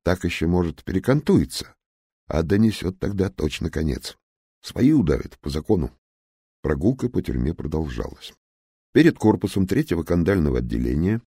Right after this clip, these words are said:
Наговицын молча поручкался с изнурённым, грустным, восточного вида мужчиной, у которого из-под арестантского бушлата высовывалась линялая синяя блуза. "Вроде я такие на турках видел на войне", удивился Алексей.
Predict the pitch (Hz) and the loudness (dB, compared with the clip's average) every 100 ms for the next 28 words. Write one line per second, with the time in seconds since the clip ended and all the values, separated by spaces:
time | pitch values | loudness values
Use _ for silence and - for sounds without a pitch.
0 | - 78 80 101 120 87 80 98 92 82 | -6 -2 2 0 0 0 0 0 -2 -4
1 | 69 - 64 78 - 113 - 82 - 73 | -6 -4 -4 -4 -4 -8 -6 -8 -6 -4
2 | 73 67 80 107 98 90 64 90 - 82 | -2 2 2 2 2 0 -2 -4 -4 -4
3 | 73 64 - 101 - 76 73 65 82 82 | -2 -4 -4 -8 -4 -2 -2 -2 -2 -2
4 | 78 - 78 - - 67 62 58 60 _ | -4 -4 -6 -6 -10 -6 -6 -6 -8 _
5 | _ _ _ - 78 73 95 85 76 - | _ _ _ -8 -4 0 4 4 2 -4
6 | _ 85 - 82 76 - 73 69 - 60 | _ -16 -8 -4 -4 -4 -4 -4 -6 -8
7 | 60 53 - 92 - 110 _ _ 73 71 | -6 -6 -4 -4 -4 -8 _ _ -6 -4
8 | - 90 90 90 - 73 64 69 76 76 | -2 0 0 -2 -6 -6 -2 -2 0 -2
9 | 69 - 65 67 53 58 57 - _ _ | -4 -4 -4 -4 -6 -8 -10 -14 _ _
10 | _ _ _ _ _ _ - 65 90 135 | _ _ _ _ _ _ -6 0 2 2
11 | 143 139 135 139 143 135 131 147 123 - | 0 0 -4 -2 0 -2 -2 -2 -2 -8
12 | 69 62 64 58 60 67 78 85 69 53 | -10 -8 -6 -4 -2 0 2 2 0 -2
13 | _ _ _ 71 69 64 60 - 64 64 | _ _ _ -8 -4 -4 -4 -6 -8 -8
14 | - - | -10 -14